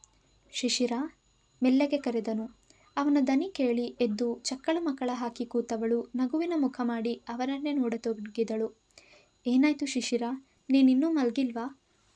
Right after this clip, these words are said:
ಎಂದನು. ಅಡ್ಡಲಾಗೆ ತಲೆಯಾಡಿಸಿದಳು ಶಿಶಿರ. ವಿಶ್ರುತ್ ಬಗ್ಗೆ ಅವಳ ನಿಲುವೇಕೋ ಅಸ್ಪಷ್ಟವಾಗಿತ್ತು.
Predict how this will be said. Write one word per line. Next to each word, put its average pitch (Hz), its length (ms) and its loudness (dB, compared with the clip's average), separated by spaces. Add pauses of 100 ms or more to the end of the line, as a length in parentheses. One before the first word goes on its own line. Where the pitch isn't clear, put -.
ಎಂದನು. 226 480 -6 (380)
ಅಡ್ಡಲಾಗೆ 320 500 0
ತಲೆಯಾಡಿಸಿದಳು 233 800 -2
ಶಿಶಿರ. 233 340 -4 (600)
ವಿಶ್ರುತ್ 294 380 0
ಬಗ್ಗೆ 254 300 0
ಅವಳ 240 320 -2
ನಿಲುವೇಕೋ 233 720 0
ಅಸ್ಪಷ್ಟವಾಗಿತ್ತು. 233 1000 -6